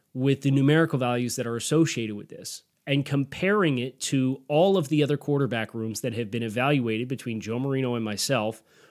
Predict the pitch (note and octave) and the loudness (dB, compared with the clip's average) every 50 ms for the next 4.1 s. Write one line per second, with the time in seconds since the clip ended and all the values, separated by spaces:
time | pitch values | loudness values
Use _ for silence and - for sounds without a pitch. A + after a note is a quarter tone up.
0 | _ _ _ E3 D#3 D3+ D#3 D#3+ C#3+ C3 A#2+ B2 A#2+ - - - C#3+ C#3 D#3+ F#3 | _ _ _ 4 4 6 6 6 4 4 2 0 0 -4 -2 0 0 2 2 2
1 | B2+ G2 - - - A2 G2 A2+ G#2+ - C#3 C3 C3+ C3 A#2+ - C3 B2 - - | 2 0 -2 -6 -8 -4 -4 -4 -2 0 0 0 2 0 0 0 -2 -2 -2 -4
2 | - - A#2+ A2 G#2+ - - A2+ G#2+ G#2+ G#2+ G2+ - - - B2+ C3+ D3 C#3+ - | -6 -6 -6 -6 -6 -6 -8 -8 -8 -8 -10 -10 -14 -10 -4 0 0 0 2 2
3 | D#3 D3+ D3+ C#3 - C3+ C3 B2 - A#2 A#2 A#2 A2 G2 G#2+ G#2+ G#2 - - - | 2 2 2 2 0 -2 -2 -2 -4 -4 -4 -4 -4 -6 -8 -8 -10 -10 -14 -20
4 | F#2 - | -20 -20